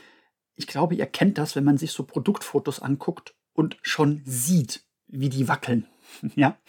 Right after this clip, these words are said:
Und das ist beim Fitseat nicht so. Also der Fitseat ist wirklich, wirklich hochwertig verarbeitet.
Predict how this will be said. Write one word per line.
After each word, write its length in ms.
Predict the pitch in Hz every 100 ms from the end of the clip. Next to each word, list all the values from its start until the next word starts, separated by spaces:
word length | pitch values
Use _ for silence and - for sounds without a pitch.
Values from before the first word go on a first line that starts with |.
| - - - -
Und 280 | - 143 - _ -
das 140 | 165
ist 100 | 208
beim 140 | 151
Fitseat 400 | - 151 - -
nicht 160 | 127 -
so. 80 | 139
Also 120 | 139
der 120 | 151
Fitseat 340 | - 196 165 143
ist 180 | -
wirklich, 360 | 123 135 127 -
wirklich 340 | - 131 -
hochwertig 460 | 135 - 135 - -
verarbeitet. 520 | - 139 147 143 143